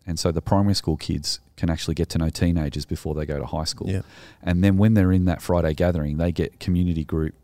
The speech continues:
Speaker 1: and a, a church service experience on the same night, as well as their youth group or their kids group. And so that's a really cool, holistic community, intergenerational, that they really enjoy.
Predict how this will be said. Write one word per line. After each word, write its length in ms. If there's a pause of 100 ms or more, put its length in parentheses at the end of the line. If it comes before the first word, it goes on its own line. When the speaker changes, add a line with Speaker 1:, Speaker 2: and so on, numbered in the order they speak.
(380)
Speaker 1:
and 300
a, 320
a 40
church 520 (260)
service 420
experience 500
on 100
the 60
same 280
night, 260 (300)
as 120
well 160
as 120
their 100
youth 260
group 280
or 140
their 180
kids 240
group. 260 (520)
And 100
so 100
that's 180
a 60
really 240
cool, 300
holistic 420
community, 480
intergenerational, 1040
that 140
they 160
really 260
enjoy. 380